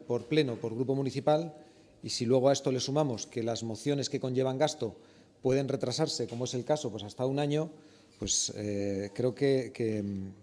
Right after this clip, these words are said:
que no es un buen, eh, un buen termómetro, eh, político o democrático de,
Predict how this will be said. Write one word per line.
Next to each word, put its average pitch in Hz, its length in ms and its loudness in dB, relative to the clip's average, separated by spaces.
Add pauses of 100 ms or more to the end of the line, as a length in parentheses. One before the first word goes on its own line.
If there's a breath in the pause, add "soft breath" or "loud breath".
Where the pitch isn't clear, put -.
(160)
que 117 120 -2
no 127 100 4
es 131 160 2
un 131 140 0
buen, 120 560 2 (480 soft breath)
eh, 113 160 -2
un 127 80 2
buen 143 140 4
termómetro, 135 760 2
eh, 113 480 -2 (640)
político 139 580 4 (200)
o 120 280 0
democrático 131 680 2
de, 107 400 -2